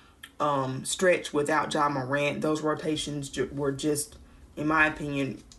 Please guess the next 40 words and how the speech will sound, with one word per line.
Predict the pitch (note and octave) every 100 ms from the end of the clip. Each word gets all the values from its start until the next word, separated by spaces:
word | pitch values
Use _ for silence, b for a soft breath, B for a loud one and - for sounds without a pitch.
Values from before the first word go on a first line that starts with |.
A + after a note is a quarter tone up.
| -
pretty | A3 G#3+ D3+
abysmal. | C#3 D#3 D3 C#3 C3+ B B B
Um, | - C#3+ C3 - - - -
I | D3
think | D#3 E3
one | D#3+ D3
of | C#3+
the |
things | D#3 D#3
that | D#3 C3+ C3+ -
<laughs> |
was | E3+ C3+
a | C3+
key | - G#3+
for | - D3+
me | E3 G3 D#3+
is, | D3 C#3 B B B B - - -
uh, | - - -
in | -
the |
fourth | - G3+ G3
quarter, | - G3+ F#3
it's | F3+ -
seven | F3+ E3+
minutes | E3 D#3+
left | D#3 D#3+ D3+
in | C3
the |
game. | B2+ D3 D3+ D#3 D#3 D3+ B B B B -
Uh, | - -
Jake | E3+ F3+
Lara-, | E3 D#3+ E3+ -
Jake | C#3 D#3+ D#3+
LaRavia | D#3 D#3 D#3 D3
is | C#3
in | C#3 D3+
the | C#3+
game. | C#3+ C#3+ C#3+ -
He | F3+
checks | D#3+ - G3 G3+ -